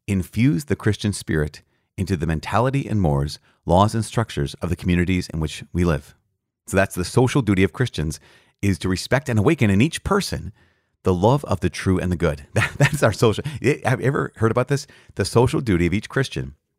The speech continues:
is to respect and awaken in each person the love of the true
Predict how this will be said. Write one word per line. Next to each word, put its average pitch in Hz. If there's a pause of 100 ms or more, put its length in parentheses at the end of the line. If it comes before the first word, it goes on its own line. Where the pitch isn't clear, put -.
(520)
is 95
to 85
respect - (720)
and 90
awaken 85 (400)
in 87
each 107
person 80 (380)
the 78
love 78
of 87
the 98
true 69